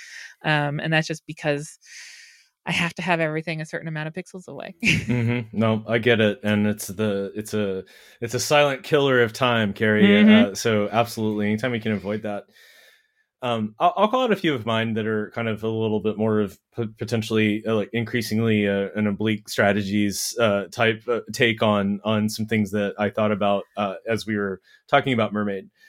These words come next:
Speaker 2: Uh, the first one is probably more of an immediate connection, and then it gets a little bit more tenuous from there, but I'm boldly gonna do it anyway. So here we go. First up, um, when it comes to mind mapping, I'm a huge fan. Uh,
Speaker 1: Mm,
Speaker 2: and,
Speaker 1: yes.
Speaker 2: uh,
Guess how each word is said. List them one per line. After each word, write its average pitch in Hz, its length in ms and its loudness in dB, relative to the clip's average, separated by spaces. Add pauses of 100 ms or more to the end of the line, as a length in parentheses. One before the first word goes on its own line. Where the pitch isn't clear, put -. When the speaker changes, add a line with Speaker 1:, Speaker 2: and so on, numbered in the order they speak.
(200)
Speaker 2:
Uh, 120 200 4
the 110 100 -4
first 160 240 2
one 131 340 0 (120)
is 123 400 -4
probably 120 220 2
more 113 200 2
of 107 160 2
an 107 240 2
immediate 110 480 2
connection, 107 460 0
and 92 120 -2
then 98 140 -2
it 90 100 -12
gets 104 280 -4
a 101 40 -6
little 101 280 -2
bit 95 200 -6
more 98 140 -4
tenuous 143 640 2
from 123 180 -4
there, 127 340 2 (260)
but 127 100 4
I'm 127 140 0
boldly 131 340 4
gonna 113 180 2
do 107 160 -2
it 98 80 -4
anyway. 95 320 -8
So - 160 -8
here 127 140 0
we 113 80 -2
go. 92 160 -12 (420)
First 214 240 4
up, 127 260 2
um, 120 220 2
when 127 140 -2
it 123 80 -6
comes 156 220 -4
to 143 80 -2
mind 113 220 0
mapping, 139 640 -2
I'm 117 100 0
a 107 40 2
huge 139 300 -2
fan. 104 340 -2 (420)
Uh, 107 380 4 (120)
Speaker 1:
Mm, 113 240 4
Speaker 2:
and, 107 100 2
Speaker 1:
yes. 156 280 2
Speaker 2:
uh, 107 240 2